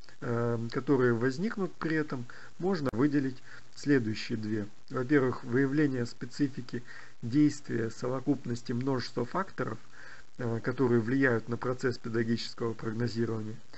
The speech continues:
И, во-вторых, э, нахождение закономерностей, которые обязательно необходимо учитывать при относительной значимости этой фак-, этих факторов, при наперед заданном каком-то уровне значимости, да,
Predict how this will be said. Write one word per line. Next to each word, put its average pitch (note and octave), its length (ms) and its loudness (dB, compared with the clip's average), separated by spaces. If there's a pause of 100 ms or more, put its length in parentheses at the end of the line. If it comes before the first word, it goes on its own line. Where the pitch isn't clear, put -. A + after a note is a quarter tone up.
(260)
И, G3+ 60 0
во-вторых, D#3 560 2 (140)
э, B2+ 220 -2
нахождение B2+ 560 0
закономерностей, C3 1040 -2 (460)
которые E3 520 4 (140)
обязательно B2+ 840 0
необходимо B2 720 0
учитывать E3 580 -2 (460)
при D#3+ 160 4
относительной B2 760 0
значимости A#2+ 760 -2
этой B2 260 -2
фак-, B2 340 -4 (100)
этих - 340 -4
факторов, B2 480 -2 (1080)
при C3+ 120 0
наперед C#3+ 500 2
заданном C#3+ 380 2
каком-то A#2 460 -4 (500)
уровне C3 520 2
значимости, A#2 760 -2
да, B2+ 220 0